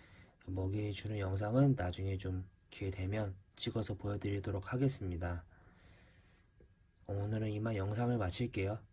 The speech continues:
영상 봐주시는 분들 항상 감사하고요. 어, 영상 보시면서 좋아요와 구독 눌러주시면 감사하겠습니다.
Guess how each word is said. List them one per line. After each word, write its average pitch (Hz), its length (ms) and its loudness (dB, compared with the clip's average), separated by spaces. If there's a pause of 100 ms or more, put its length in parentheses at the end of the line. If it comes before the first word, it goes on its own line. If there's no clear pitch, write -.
(200)
영상 104 440 -2
봐주시는 107 580 -2
분들 107 220 -2
항상 127 300 4
감사하고요. 113 800 0 (1120)
어, - 120 -6
영상 95 440 -2
보시면서 104 840 2
좋아요와 101 520 -2
구독 101 380 -2 (140)
눌러주시면 98 500 -2
감사하겠습니다. 98 960 -2